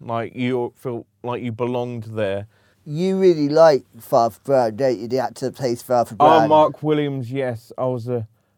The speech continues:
Speaker 1: a big fan of The Far Show. Oh, shoot you, sir. Uh, <laughs> I loved him in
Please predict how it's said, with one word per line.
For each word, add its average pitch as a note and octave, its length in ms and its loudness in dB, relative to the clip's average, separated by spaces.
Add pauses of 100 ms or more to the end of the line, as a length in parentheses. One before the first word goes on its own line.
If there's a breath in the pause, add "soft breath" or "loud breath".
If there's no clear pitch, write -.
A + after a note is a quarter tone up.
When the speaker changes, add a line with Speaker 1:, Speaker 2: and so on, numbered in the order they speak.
(120)
Speaker 1:
a B2 80 -6
big C3 440 0
fan B2 340 -6
of A2+ 100 -8
The G#2+ 100 -16
Far A#2 400 -2
Show. G#2+ 420 -8
Oh, - 140 -18 (140)
shoot - 320 -14
you, B2 80 -10
sir. G#2+ 260 -6 (280 loud breath)
Uh, F3 800 8 (160)
<laughs> - 180 -20
I D3 140 0
loved C3 360 -6
him C3 160 -8
in A#2+ 220 -8